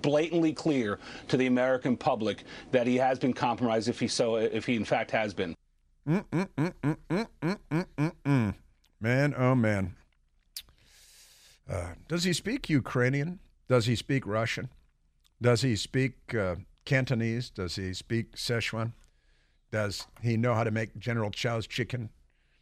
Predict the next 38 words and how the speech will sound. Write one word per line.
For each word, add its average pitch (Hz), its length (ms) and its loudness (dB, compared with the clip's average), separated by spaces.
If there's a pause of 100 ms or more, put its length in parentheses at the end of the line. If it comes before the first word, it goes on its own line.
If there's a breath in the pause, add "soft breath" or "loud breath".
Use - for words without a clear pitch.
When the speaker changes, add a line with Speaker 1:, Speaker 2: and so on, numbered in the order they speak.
(100)
Speaker 2:
Does 110 220 0
he? 117 140 2 (260 soft breath)
On 151 200 6
C 247 220 2
N 226 100 6
N 226 140 6
this 180 220 2
morning, 120 380 2
they 151 120 8
brought 156 320 10
on 156 200 8
the 139 100 10
biggest 208 560 6
liar 175 520 6
in 151 220 6
all 196 380 8
of 180 100 4
Washington, 160 800 4
Congressman 170 680 2 (100)
Adam 165 340 6
Schiff 190 460 4
of 120 180 2
California, 170 580 2 (460 loud breath)
who 170 140 8
lied 185 340 8
every 226 420 8
hour 185 340 8
of 143 140 4
every 170 260 6
day 165 260 8
for 147 160 4
years 165 560 4
on 143 260 6
end 180 340 2
about 123 280 6
his 180 380 4
inside 170 680 2
information 180 1000 2